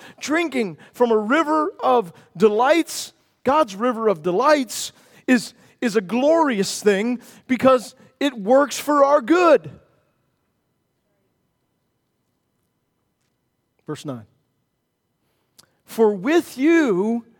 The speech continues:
is the fountain of life." Where's, where is the fountain of life?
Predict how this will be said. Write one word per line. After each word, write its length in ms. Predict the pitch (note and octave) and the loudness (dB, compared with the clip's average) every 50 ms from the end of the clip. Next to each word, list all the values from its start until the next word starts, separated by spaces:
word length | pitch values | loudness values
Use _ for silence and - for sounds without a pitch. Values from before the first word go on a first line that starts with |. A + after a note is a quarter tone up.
| _ _ _ _ _ _ _ _ | _ _ _ _ _ _ _ _
is 220 | - A#3+ A3+ F3 D#3+ | -4 -4 -4 -4 -4
the 120 | F3+ G#3 | -6 -8
fountain 920 | - - - - - C4 C4 D4 D#4 D#4 D4+ D4 C#4+ D4 C#4+ C#4+ C#4 C#4 - _ _ _ _ _ _ _ - | -8 -10 -8 -4 -2 0 2 0 0 0 -4 -8 -8 -6 -6 -6 -6 -8 -10 _ _ _ _ _ _ _ -2
of 460 | A#3+ B3 B3 B3 B3 B3 A3+ - - _ _ _ _ _ _ _ | -2 0 0 0 0 -2 -4 -6 -16 _ _ _ _ _ _ _
life." 640 | D3 D#3 D#3 D3 B2+ A#2+ - - - - - _ _ _ _ _ _ _ _ _ _ _ _ _ _ _ _ _ _ _ _ _ _ _ _ _ _ _ | -8 -6 -6 -6 -6 -8 -14 -16 -20 -20 -20 _ _ _ _ _ _ _ _ _ _ _ _ _ _ _ _ _ _ _ _ _ _ _ _ _ _ _
Where's, 380 | - F3+ A3+ C4 C4 G#3+ - - _ _ _ _ _ _ | -6 -2 -2 -2 -2 -4 -8 -16 _ _ _ _ _ _
where 280 | - G#3+ C4+ D4+ D4+ D4+ | -4 -2 0 0 0 0
is 160 | C#4+ A#3+ G#3 | -2 -4 -6
the 80 | C4+ C4 | -10 -12
fountain 480 | - - - B3+ C#4 C#4 C#4 C#4+ C#4 | -8 -4 -2 0 2 0 0 -2 -4
of 80 | C#4 A#3+ | -8 -4
life? 560 | C4 C#4 C#4 C#4+ D4 D4+ C#4 - - - - | 0 2 2 2 2 0 -4 -8 -12 -20 -20